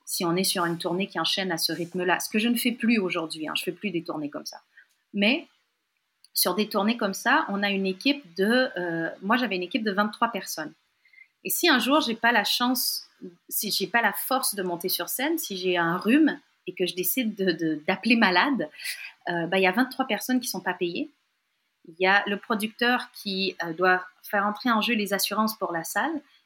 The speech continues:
Et il y a tous ceux qui avaient prévu leur dîner, la salle de spectacle, la nounou et tout, qui vont avoir à tout changer. Ça impacte énormément de gens. Donc, quand on a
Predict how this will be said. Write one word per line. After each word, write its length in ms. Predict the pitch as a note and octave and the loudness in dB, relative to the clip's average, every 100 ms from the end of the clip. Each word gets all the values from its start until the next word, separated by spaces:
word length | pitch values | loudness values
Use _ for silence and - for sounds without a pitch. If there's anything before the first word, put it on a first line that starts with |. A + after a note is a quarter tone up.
| - | -2
Et 60 | |
il 40 | G3 | 0
y 60 | |
a 40 | F#3+ | 0
tous 160 | - | 2
ceux 200 | D4 E4 | 2 2
qui 160 | E4+ A#3 | 0 0
avaient 160 | F#3+ G3 | 0 -4
prévu 500 | - A3+ G3+ A3+ G#3+ | 0 0 2 2 4
leur 220 | A3+ A3+ | 2 0
dîner, 840 | A3 A#3 A#3 A#3+ B3 B3+ B3+ A#3+ G3+ | -2 0 2 4 4 4 2 0 -4
la 260 | G#3 G3+ | -2 -2
salle 280 | - A#3+ A3+ | -2 -2 -2
de 80 | A3 | -4
spectacle, 760 | - A3 A3 - G#3+ G#3+ G#3+ F#3+ | -2 -2 -2 2 4 2 0 2
la 120 | G3+ | 4
nounou 520 | A3 G#3+ G#3+ A3 B3 - | 4 4 4 4 2 0
et 120 | G#3 | -6
tout, 280 | - C4 D4 | -4 -4 -2
qui 140 | G#3 | 0
vont 80 | F#3+ | 0
avoir 260 | F#3 A3+ | 2 0
à 80 | G#3 | -2
tout 220 | G#3 - | -4 -2
changer. 560 | D4 C4 A3+ G3 F#3+ - _ _ _ _ _ | 0 2 0 0 -4 -6 _ _ _ _ _
Ça 200 | - - - | -2 -2 0
impacte 420 | G#3 C4 C4+ - - | -2 -2 -6 -10 0
énormément 640 | G#3+ G#3+ A#3 A3 G#3 A3+ | 2 2 2 0 0 0
de 80 | A3 | 0
gens. 200 | A3+ G3+ - _ _ - | -2 -4 -10 _ _ -2
Donc, 260 | G#3+ B3 - - | 0 0 -4 -2
quand 200 | C4 C4 | 0 2
on 180 | A#3 A3+ | 0 2
a 320 | B3+ C4 | 2 2